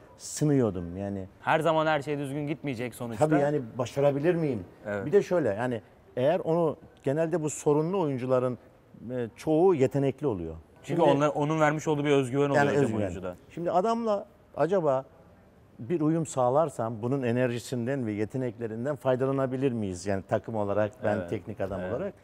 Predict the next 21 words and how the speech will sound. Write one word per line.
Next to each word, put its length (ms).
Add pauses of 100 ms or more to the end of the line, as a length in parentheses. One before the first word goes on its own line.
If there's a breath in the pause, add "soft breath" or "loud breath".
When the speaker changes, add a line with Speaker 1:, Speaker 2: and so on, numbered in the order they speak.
Speaker 1:
Bu 180
nedenden 480
dolayı 400
sorunlu 440
oyuncuları 580 (400)
istediğim 460
gibi 260 (380 loud breath)
taraftarı 540
da 220 (200)
güçlü 500
eleştiri 580
ve 80
kritik 500
yapıyorsa 640
da 180 (300)
orada 320
da 220 (360)
kendi 440 (220)
direncinizle 680
ilgili. 340
Ama 340